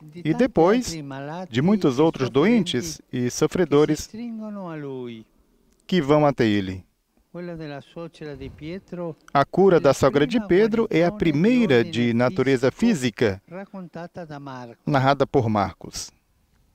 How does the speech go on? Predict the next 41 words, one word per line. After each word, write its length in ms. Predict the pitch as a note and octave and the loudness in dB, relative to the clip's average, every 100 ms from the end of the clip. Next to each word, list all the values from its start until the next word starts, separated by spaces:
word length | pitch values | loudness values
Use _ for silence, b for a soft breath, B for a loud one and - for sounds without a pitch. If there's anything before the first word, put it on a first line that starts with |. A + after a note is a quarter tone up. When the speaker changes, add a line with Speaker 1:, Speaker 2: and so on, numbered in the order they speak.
| _ | _
Speaker 1:
La 140 | C3+ C3+ | -20 -20
donna 600 | B2+ D#3+ E3+ F3 E3 C#3+ | -18 -18 -16 -16 -16 -18
si 240 | B2+ _ C#3 | _ _ -20
trovava 440 | - C3+ C#3+ C#3 | -16 -12 -10 -10
a 40 | C3+ | -8
letto 280 | D3 E3+ | -8 -8
Speaker 2:
A 100 | - | -4
Speaker 1:
con 40 | C3+ | -2
Speaker 2:
mulher 320 | B2 C3 C#3 | 4 6 4
Speaker 1:
la 40 | |
febbre. 200 | - - | 2 -6
Speaker 2:
estava 420 | C#3 - B2+ A2 A2+ | -6 0 2 2 0
na 160 | A2 | 0
cama 420 | - D#3 G3+ G#3+ | 0 2 2 2
com 160 | G3+ F3+ | 2 0
febre. 500 | - C#3 B2+ G#2+ G2+ F#2 | 2 4 4 0 -4 -6
Speaker 1:
Nei 160 | D3 | -16
suoi 220 | _ D3+ | _ -16
confronti 800 | C#3+ C#3+ C3+ D#3 F3 G3 _ E3+ | -14 -18 -16 -16 -14 -16 _ -16
l'atteggiamento 920 | C#3 C#3 D3+ C#3 C#3 C#3 E3 F3+ E3 | -14 -16 -16 -16 -16 -14 -16 -16 -12
e 60 | D3 | -12
il 60 | B2+ | -10
gesto 380 | D#3 D3 D#3+ | -12 -12 -10
di 140 | D3 C3+ | -10 -10
Gesù 400 | C#3+ C#3 - G#3 | -10 -10 -6 0
Speaker 2:
A 140 | B2+ | 4
atitude 560 | B2+ - C3 C#3+ C3+ B2 | 4 2 0 2 2 2
e 180 | D#3 C#3+ | 2 4
o 60 | |
Speaker 1:
sono 0 | |
Speaker 2:
gesto 380 | B2+ A#2+ C3+ D3+ | 4 4 4 2
de 80 | B2 | -4
Speaker 1:
emblematici. 80 | C3+ | 0
Speaker 2:
Jesus 420 | E3 C3 A3+ - | 0 2 0 0
para 220 | - C3+ | 2 2
com 180 | - D#3+ | 2 2
ela 240 | F#3 G3+ - | 4 2 2
são 200 | - A3+ | 0 2
Speaker 1:
Si 60 | |
Speaker 2:
emblemáticos. 680 | G3 C3+ A2+ G2 - - - | 4 2 2 0 -4 -14 -12
Speaker 1:
avvicinò, 680 | A#2+ B2 - B2 A2+ C#3 | -12 -14 -18 -16 -14 -14